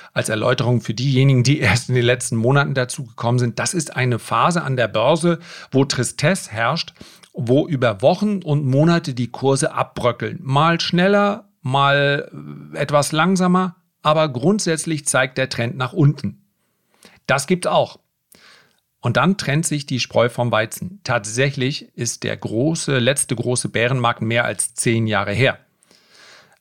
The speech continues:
Aber schließlich und endlich sind wir an der Börse und auch die verläuft in Zyklen. Das heißt, ich würde nie ausschließen, dass es mal wieder dazu kommt, auch wenn Cathie Wood meint, „We are not in a bubble.“ Ja, ein Bärenmarkt muss nicht aus einer Bubble herauskommen.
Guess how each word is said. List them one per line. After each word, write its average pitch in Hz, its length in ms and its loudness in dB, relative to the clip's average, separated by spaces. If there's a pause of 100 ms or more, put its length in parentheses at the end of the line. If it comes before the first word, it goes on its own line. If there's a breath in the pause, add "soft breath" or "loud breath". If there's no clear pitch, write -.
Aber 120 200 2
schließlich 160 380 0
und 123 120 2
endlich 135 540 -2
sind 127 280 0
wir 120 120 4
an 117 100 0
der 110 100 2
Börse 135 440 2
und 143 160 -8
auch - 160 -12
die 170 200 -4
verläuft 120 380 0
in 113 140 -4
Zyklen. 127 400 -2
Das 113 120 -4
heißt, 120 200 -2
ich 101 100 -14
würde 113 180 0
nie 143 280 4
ausschließen, 127 520 0
dass - 160 2
es 147 140 -2
mal 113 220 0
wieder 120 180 2
dazu 110 320 0
kommt, - 400 -4
auch 131 320 2
wenn 110 240 -8
Cathie 110 380 -8
Wood 113 240 -6
meint, 107 440 -4 (300)
„We 123 180 0
are 110 80 0
not 117 220 0
in 120 160 -4
a - 20 -2
bubble.“ 120 380 0 (400)
Ja, 160 160 -4
ein 185 140 -4
Bärenmarkt 135 500 0
muss 143 180 2
nicht 127 160 -2
aus 110 120 -8
einer 107 200 -6
Bubble 117 340 0
herauskommen. 104 680 -10